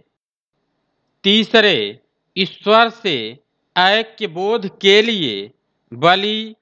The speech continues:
या यज्ञ की क्रिया पूरी की जाती है और चौथे देवताओं के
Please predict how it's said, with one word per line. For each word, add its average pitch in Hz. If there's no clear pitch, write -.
या 185
यज्ञ 202
की 220
क्रिया 196
पूरी 220
की 226
जाती 196
है 127
और 170
चौथे 196
देवताओं 190
के 196